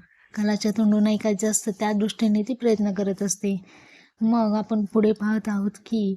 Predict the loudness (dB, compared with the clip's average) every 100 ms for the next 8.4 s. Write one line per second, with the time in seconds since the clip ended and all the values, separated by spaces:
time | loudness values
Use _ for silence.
0 | 0 2 2 2 2 4 4 4 4 4
1 | 2 0 0 4 4 2 0 0 0 0
2 | -2 -4 -2 -2 0 -2 0 0 2 0
3 | 0 -2 0 0 0 0 0 0 0 -2
4 | -4 -2 2 4 4 2 2 2 2 2
5 | 0 -4 -8 -10 -20 -20 -20 -10 0 2
6 | 2 2 2 2 4 4 2 0 -2 -2
7 | -2 2 4 4 2 2 2 2 0 2
8 | 2 2 2 0